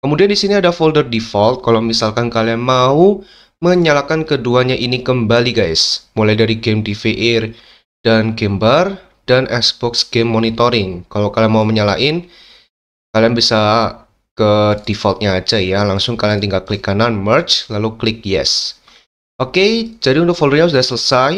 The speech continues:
Untuk foldernya cuma segini doang. Lanjut ke cara yang ketiga, guys. Jadi, yang cara pertama itu lewat settings, kedua lewat folder yang udah gua siapin.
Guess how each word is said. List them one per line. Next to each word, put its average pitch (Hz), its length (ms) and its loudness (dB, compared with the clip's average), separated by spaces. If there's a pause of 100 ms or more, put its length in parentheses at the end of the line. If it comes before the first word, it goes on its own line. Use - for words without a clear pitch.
(340)
Untuk 120 800 2
foldernya 113 400 -2
cuma 127 240 0
segini 107 320 -4
doang. 107 480 2 (480)
Lanjut 127 400 -2
ke 127 240 2
cara 135 240 0
yang 131 80 -2
ketiga, 131 320 0
guys. 98 560 0
Jadi, 117 240 0
yang 135 160 2
cara 123 240 0
pertama 113 320 -2
itu 113 240 2
lewat 120 320 2
settings, 147 800 -2 (560)
kedua 120 400 2
lewat 123 480 0
folder 117 400 2
yang 113 160 -2
udah 117 240 0
gua 110 160 0
siapin. 156 800 0